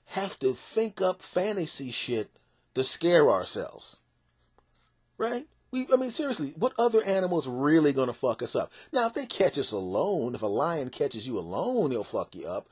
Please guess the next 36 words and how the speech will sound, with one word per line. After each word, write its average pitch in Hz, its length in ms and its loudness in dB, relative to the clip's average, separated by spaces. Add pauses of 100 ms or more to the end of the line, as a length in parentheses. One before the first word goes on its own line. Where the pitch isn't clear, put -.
(280)
But - 80 6
if 180 80 8
you're 247 100 -2
thinking 165 440 -2 (200)
human 180 640 0
beings 147 540 -2
versus 135 420 0
lions, 156 500 -4 (460)
I 190 60 2
think 277 300 -6
we 247 100 -4
got 196 240 4
that 180 180 -2
shit - 240 -2
won, 127 320 -2
because 101 220 -8
the 139 80 0
last 202 300 2
time 190 160 -2
I 170 80 -4
checked, 165 320 -2 (240)
you 156 120 -6
didn't 185 240 -2
turn 190 200 0
on 175 240 2
the 139 100 4
Lion 156 480 0
T 185 240 -6
V 185 220 -6
network 117 420 0
and 120 100 -4
them 127 80 -6
talking 151 360 -2
and 131 120 -6
them 131 120 -2
going, 123 180 -4